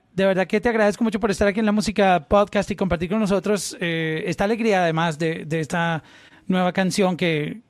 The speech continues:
seguramente la veremos rompiendo en muchos países, pero la, mm, la emoción es verte rompiéndola en tu propio país. O sea, es que es como que lo, tú sabes, eh, siempre se ha dicho, "Nadie es profeta en su tierra", pero mira, tú rompiéndola en tu propio país,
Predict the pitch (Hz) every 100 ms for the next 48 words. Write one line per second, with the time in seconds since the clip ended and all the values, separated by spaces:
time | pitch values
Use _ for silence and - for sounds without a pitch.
0 | _ _ - 185 175 190 202 190 196 190
1 | 180 180 175 202 254 226 190 185 196 190
2 | 196 220 208 220 277 240 208 170 165 165
3 | 202 196 - - - - - 226 208 _
4 | _ - 233 214 214 208 208 202 214 -
5 | _ _ 208 226 214 208 - 269 302 233
6 | 208 170 226 - 285 277 277 254 262 240
7 | 294 359 320 247 - 180 - 226 196 175
8 | 160 147 147 - 156 170 165 - 202 202
9 | 196 - 165 - 208 202 175 165 - _
10 | - - - _ _ _ _ - 220 233
11 | 170 147 - - 185 165 160 - - 240
12 | 240 240 202 208 202 247 220 - 240 220
13 | 226 220 208 254 226 190 170 175 156 -
14 | 277 294 170 151 180 240 247 220 156 180
15 | 190 220 180 180 202 -